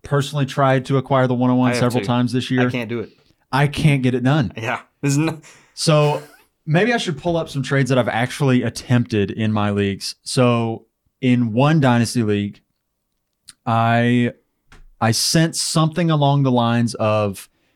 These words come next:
Speaker 1: I think it was, like, the one oh three, the one oh seven, a future first and a second, and it was declined.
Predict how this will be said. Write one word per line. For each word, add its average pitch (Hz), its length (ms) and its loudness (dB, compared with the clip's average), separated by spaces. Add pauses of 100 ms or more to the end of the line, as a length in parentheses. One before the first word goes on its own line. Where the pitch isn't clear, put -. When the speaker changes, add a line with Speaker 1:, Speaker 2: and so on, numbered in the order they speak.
(180)
Speaker 1:
I 110 60 -6
think 131 160 0
it 143 60 0
was, 123 80 -2
like, 127 140 -2
the 110 100 2
one 123 240 2
oh 160 80 4
three, 127 500 0 (240)
the 117 120 -2
one 120 220 4
oh 135 120 4
seven, 110 680 0 (320)
a 110 100 -2
future 143 420 -2
first 131 360 -2
and 107 80 -2
a 95 60 -4
second, - 540 -8 (160)
and 104 120 -4
it 113 80 -2
was 101 140 -6
declined. 92 540 -12